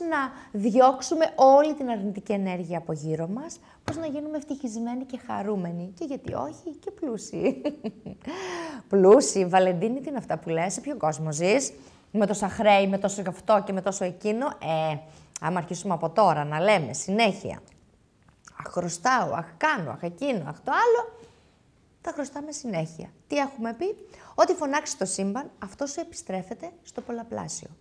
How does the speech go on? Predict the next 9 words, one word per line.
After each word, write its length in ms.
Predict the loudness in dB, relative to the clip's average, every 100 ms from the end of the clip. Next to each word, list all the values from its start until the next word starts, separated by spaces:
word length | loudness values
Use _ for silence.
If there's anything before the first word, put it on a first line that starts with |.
| 2
Άρα, 380 | 2 2 -2 -18 -20 -20 0
δεν 160 | 6
λέμε 200 | 6 6
αυτές 240 | 2 -2 -12
τις 160 | -8
λέξεις 360 | -4 -4 -6 -14
τις 160 | -14 -8
κακές, 520 | -6 0 0 0 -8 -18 -20 -8
λέμε 540 | 0 2 2 -2 -4